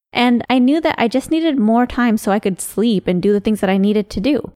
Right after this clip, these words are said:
It made me appreciate that I actually needed to cut out some of my social life so that I could have the energy that I needed,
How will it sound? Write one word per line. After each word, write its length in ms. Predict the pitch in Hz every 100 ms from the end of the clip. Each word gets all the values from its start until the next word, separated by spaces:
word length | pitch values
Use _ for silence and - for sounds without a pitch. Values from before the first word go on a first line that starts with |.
| -
It 160 | 302
made 140 | 381 427
me 60 | 480
appreciate 460 | - 339 - 247
that 140 | 240 -
I 120 | 233
actually 400 | 320 320 - 311
needed 260 | 285 285 277
to 80 | 254
cut 240 | - 247
out 360 | 330 220 247 -
some 240 | - 247
of 140 | 247 240
my 160 | 208
social 440 | 214 190 285 - 196
life 300 | 165 165 269
so 180 | - 247
that 120 | 240 220
I 120 | 233
could 340 | 240 233 196 -
have 260 | 214 262
the 120 | 247
energy 320 | - 262 392 262
that 140 | 175
I 80 | 190
needed, 400 | 190 208 254